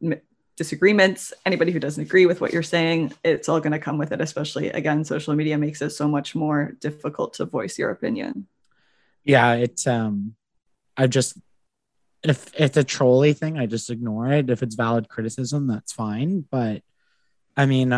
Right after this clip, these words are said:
Speaker 2: I, once you know where you stand on a lot of things, um, like,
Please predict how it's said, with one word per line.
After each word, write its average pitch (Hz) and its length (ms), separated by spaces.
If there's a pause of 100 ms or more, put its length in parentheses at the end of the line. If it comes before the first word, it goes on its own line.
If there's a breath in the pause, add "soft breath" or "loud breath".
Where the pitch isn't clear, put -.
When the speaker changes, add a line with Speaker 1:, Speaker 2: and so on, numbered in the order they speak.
(320)
Speaker 2:
I, 135 580 (120)
once 156 300
you 175 80
know 131 240
where 127 160
you 120 120
stand 110 400
on 120 120
a 120 100
lot 120 180
of 120 100
things, 123 600 (540)
um, 101 580 (400)
like, 113 460